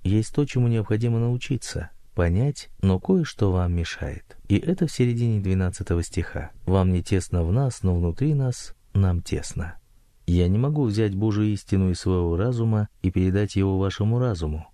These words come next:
потому что вам мешают эмоции. В греческом языке сказано: «Они были стеснены в своих внутренностях». Сегодня мы бы сказали, «Эмоционально напряжены». Работа Божия в жизни коринфян затруднена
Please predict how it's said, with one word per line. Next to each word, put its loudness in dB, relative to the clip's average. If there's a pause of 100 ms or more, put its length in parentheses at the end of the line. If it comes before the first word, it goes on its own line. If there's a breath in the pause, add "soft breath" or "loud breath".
(160)
потому 2
что 0
вам 2
мешают 0
эмоции. -2 (160)
В 0
греческом 0
языке 0
сказано: -2 (180)
«Они 2
были 0
стеснены 0 (240)
в -18
своих 0
внутренностях». -4 (220)
Сегодня 2
мы 2
бы 0
сказали, 0 (180)
«Эмоционально 2
напряжены». 0 (320)
Работа 2
Божия 2
в 0
жизни 0
коринфян 0
затруднена 0